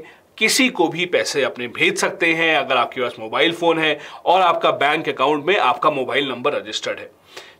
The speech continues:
किस तरह से सिंगापुर का पे नाउ और भारत के यूपीआई को आपस में जोड़ा गया है, इससे पता चलता है भारत और सिंगापुर के जो संबंध हैं वो और ज्यादा सशक्त हो रहे हैं।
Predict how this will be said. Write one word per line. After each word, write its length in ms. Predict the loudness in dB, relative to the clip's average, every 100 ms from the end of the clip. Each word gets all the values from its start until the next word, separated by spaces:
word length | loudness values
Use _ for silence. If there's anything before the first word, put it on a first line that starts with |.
| 0
किस 200 | 2 4
तरह 140 | 4
से 120 | 4
सिंगापुर 480 | 2 2 4 2 2
का 100 | 0
पे 220 | 0 0 0
नाउ 200 | 2 4
और 180 | 2 2
भारत 280 | 0 -2 -2
के 80 |
यूपीआई 420 | -6 -6 -4 -2 0
को 120 | 0
आपस 320 | 0 -4 -10
में 60 | -10
जोड़ा 320 | -10 -2 0
गया 240 | 2 2 2
है, 200 | 0 -8 -12 -20 _ 0
इससे 260 | 2 4
पता 200 | 4 4
चलता 340 | 2 0 0 -2
है 80 | -2
भारत 560 | -4 -4 0 2 2 0
और 220 | 0 2
सिंगापुर 580 | 2 0 0 -2 -4 -6
के 80 |
जो 100 | -6
संबंध 560 | -4 -4 -2 0 2 0
हैं 220 | -2 -4 -8 -20 -6 0
वो 80 | 2 4
और 260 | 6 6
ज्यादा 260 | 4 2 0
सशक्त 480 | -2 -4 -2 0 2
हो 180 | 4 4
रहे 160 | 4 0
हैं। 160 | -4